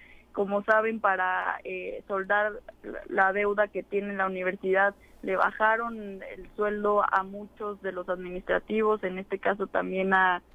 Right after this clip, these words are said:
a, este, a los sindicatos, al sindicato más bien, y ahora exigen, pues, este aumento, ¿no? Vamos a impulsar y nos, ojalá y nos podamos sentar con la Secretaría de Hacienda para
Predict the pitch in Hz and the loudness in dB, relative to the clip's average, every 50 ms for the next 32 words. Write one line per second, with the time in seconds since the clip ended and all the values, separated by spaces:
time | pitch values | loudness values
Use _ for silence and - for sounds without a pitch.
0 | - - - - - _ - - - - - - _ _ - - - - - - | -20 -20 -20 -20 -20 _ -20 -20 -20 -20 -20 -20 _ _ -20 -20 -20 -20 -20 -10
1 | - - 196 185 185 190 185 185 180 - 190 190 180 - _ - - 196 185 185 | -2 2 2 4 4 4 2 0 -2 -4 -8 -12 -14 -14 _ -16 -14 -12 -10 -8
2 | 185 185 175 - - 196 190 185 202 - 196 190 185 190 - - - 220 233 226 | -8 -8 -4 -2 -2 -2 -2 -2 -6 -8 -10 -10 -10 -10 -6 -2 -2 -2 -2 -2
3 | - - 220 233 254 294 - - - - - 196 190 196 - 190 190 190 196 196 | -2 -2 0 0 0 -2 -4 -10 -16 -10 -6 -6 -6 -4 -4 -2 0 0 0 2
4 | - 220 214 - - 220 220 214 202 202 202 202 202 214 254 254 - - - - | 2 2 2 2 0 -2 0 0 0 2 2 2 2 0 0 -2 -6 -10 -18 -8
5 | - 220 214 190 196 226 247 247 226 - - 254 240 - - 226 214 208 - 190 | 0 2 4 6 6 4 4 0 -4 -8 -12 -14 -14 -12 -10 -12 -12 -12 -14 -18
6 | 190 - - 196 - - 208 208 202 202 196 185 180 - - - - - 185 190 | -18 -18 -20 -20 -14 -8 -6 -4 -2 -2 -2 -2 -4 -8 -14 -8 0 2 2 2
7 | 185 190 196 196 196 196 - 175 170 180 180 185 202 262 262 - - - - - | 2 2 0 0 0 0 0 -2 0 0 2 2 2 0 -2 -4 -10 -20 -20 -14
8 | - - - 208 214 233 233 233 233 226 208 196 196 190 190 185 - 196 196 - | -2 2 2 2 4 2 0 0 2 4 6 6 6 4 2 0 -4 -10 -16 -16
9 | - 190 190 185 _ - 214 208 214 214 208 208 - - - - - - 196 190 | -16 -18 -18 -16 _ -4 -2 0 0 0 -2 -6 -14 -20 -20 -20 -16 -14 -12 -10
10 | 190 190 190 180 185 - - 196 190 190 185 190 185 - _ - - - - - | -10 -8 -8 -8 -8 -6 -4 -2 -2 -2 -2 -4 -6 -6 _ -12 -6 -4 -4 -2
11 | - - - - 190 190 202 220 226 220 220 226 - - 208 208 208 214 208 208 | -2 0 0 2 2 4 4 4 2 2 -2 -8 -8 -6 -4 -4 -4 -6 -8 -12
12 | 202 190 185 196 190 190 202 196 185 185 185 - - 185 180 - - 196 196 190 | -12 -8 -4 -4 -4 -4 -4 -6 -6 -6 -8 -8 -8 -8 -6 -2 0 2 2 2
13 | 185 185 - - 190 190 190 190 196 202 - - 185 180 180 180 180 175 | 0 -2 -4 -6 -6 -4 -2 0 0 0 2 0 2 2 4 2 2 0